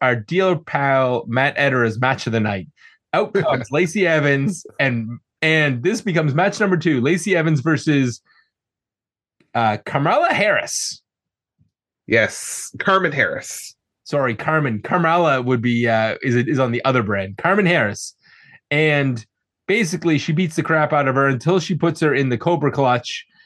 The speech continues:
Speaker 1: and makes her tap out. And the streak is on. She is two and oh. Lacey Evans, the heel. Oh, and there was about four jokes about her shoe falling apart and going to a cobbler,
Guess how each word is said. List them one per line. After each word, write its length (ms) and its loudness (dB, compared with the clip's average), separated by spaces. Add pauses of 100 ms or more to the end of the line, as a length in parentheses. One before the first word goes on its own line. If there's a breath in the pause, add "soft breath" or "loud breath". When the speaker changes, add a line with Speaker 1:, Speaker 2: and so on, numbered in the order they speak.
(240 soft breath)
Speaker 1:
and 420 2 (120)
makes 280 0
her 80 -2
tap 360 0
out. 300 2 (680 soft breath)
And 340 2
the 100 0
streak 380 -2
is 140 0
on. 480 2 (920)
She 260 0
is 140 -2
two 240 2
and 100 0
oh. 200 4
Lacey 340 2
Evans, 560 -2
the 100 2
heel. 480 0 (340 soft breath)
Oh, 160 2
and 180 2
there 40 4
was 80 2
about 180 0
four 180 2
jokes 300 0
about 140 0
her 260 2
shoe 240 0
falling 240 0
apart 300 0
and 160 -2
going 220 2
to 120 0
a 60 -2
cobbler, 520 -2